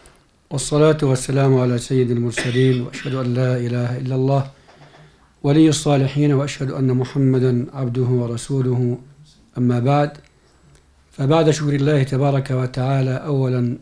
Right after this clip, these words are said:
وآخرا، أتوجه بالشكر الجزيل لهيئة علماء المسلمين في العراق الحبيب، الذين شرفوني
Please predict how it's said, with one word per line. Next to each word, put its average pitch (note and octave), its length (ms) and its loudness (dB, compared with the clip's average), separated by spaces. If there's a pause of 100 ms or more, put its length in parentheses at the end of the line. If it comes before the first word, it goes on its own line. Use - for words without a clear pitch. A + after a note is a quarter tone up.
(140)
وآخرا، C#3 640 0 (880)
أتوجه D3+ 600 2
بالشكر C#3 400 -4
الجزيل C3 600 0 (260)
لهيئة C3 920 -2 (140)
علماء B2+ 460 -2
المسلمين B2 680 -2 (1000)
في - 140 -14
العراق B2+ 440 -2
الحبيب، B2 480 -2 (960)
الذين C#3 460 2
شرفوني D#3+ 1040 4